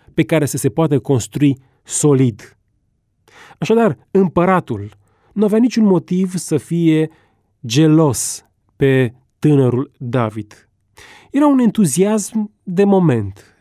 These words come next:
conjunctural. Acest entuziasm se putea disipa foarte repede, pentru că entuziasmul gloatei este superficial. Dar problema adevărată este că Saul vroia să se hrănească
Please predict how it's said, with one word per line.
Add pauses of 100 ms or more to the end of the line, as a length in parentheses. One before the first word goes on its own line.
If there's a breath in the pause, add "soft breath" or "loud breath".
(120)
conjunctural. (560 soft breath)
Acest
entuziasm
se
putea (720)
disipa
foarte
repede, (360 soft breath)
pentru
că
entuziasmul
gloatei
este (380 soft breath)
superficial. (500 soft breath)
Dar
problema (220)
adevărată
este
că
Saul
vroia
să
se
hrănească